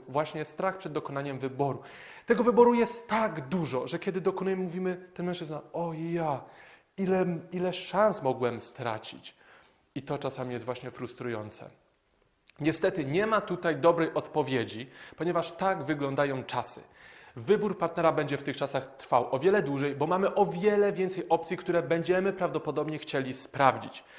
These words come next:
Więc ten okres będzie dłuższy, będzie czasami bardziej denerwujący, ale plusem jest to, że w końcu możemy wybrać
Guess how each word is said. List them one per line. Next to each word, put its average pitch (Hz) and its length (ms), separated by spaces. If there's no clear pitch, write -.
Więc 156 240
ten 165 120
okres 202 580
będzie 127 560
dłuższy, 151 720
będzie 139 320
czasami 165 420
bardziej 160 340
denerwujący, 165 1000
ale 139 280
plusem 175 460
jest - 320
to, 135 160
że 120 120
w - 160
końcu 202 520
możemy 147 480
wybrać 139 640